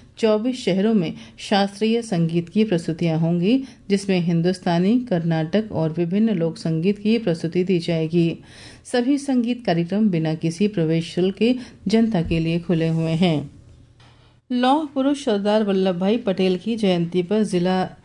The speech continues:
जेल प्रातापुर में कला एवं संस्कृति विभाग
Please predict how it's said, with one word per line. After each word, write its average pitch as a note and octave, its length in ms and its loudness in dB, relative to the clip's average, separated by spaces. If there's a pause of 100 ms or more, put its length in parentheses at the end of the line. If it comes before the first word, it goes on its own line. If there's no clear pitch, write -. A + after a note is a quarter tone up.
(120)
जेल F3+ 320 2
प्रातापुर F3 560 -2
में F#3+ 200 2
कला F3+ 340 0
एवं F3 340 0
संस्कृति E3+ 480 0
विभाग E3+ 400 0